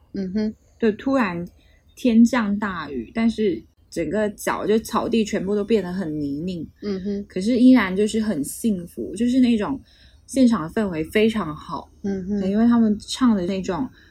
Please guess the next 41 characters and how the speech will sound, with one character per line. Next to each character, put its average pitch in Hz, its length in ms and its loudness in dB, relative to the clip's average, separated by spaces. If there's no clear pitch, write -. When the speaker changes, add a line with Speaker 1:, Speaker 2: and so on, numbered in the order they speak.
Speaker 2:
爵 175 180 0
士 202 260 0
名 156 280 -6
曲， - 400 -8
然 175 180 -8
后 180 640 -4
又 180 360 0
很 180 220 -4
会 196 180 0
搞 139 240 -10
气 175 380 -6
氛。 220 420 -6
Speaker 1:
嗯。 190 260 -2
Speaker 2:
嗯。 190 260 -6
Speaker 1:
嗯， 262 220 -2
哎， 220 100 4
你 269 120 8
有 269 160 8
在 202 340 0
国-， - 240 -10
你， 170 300 -6
你 185 100 -2
有 214 80 0
参 214 160 -4
加 220 80 0
过 214 140 2
国 170 220 -2
内 190 140 -2
的 175 120 -2
户 - 160 -8
外 185 120 -2
音 180 120 -4
乐 185 100 -2
节 - 200 -10
吗？ 180 100 -18
Speaker 2:
迷 185 260 2
笛 175 340 -2
啊。 175 60 -12
Speaker 1:
像 185 240 -4
草 165 220 -6
莓， 165 120 -6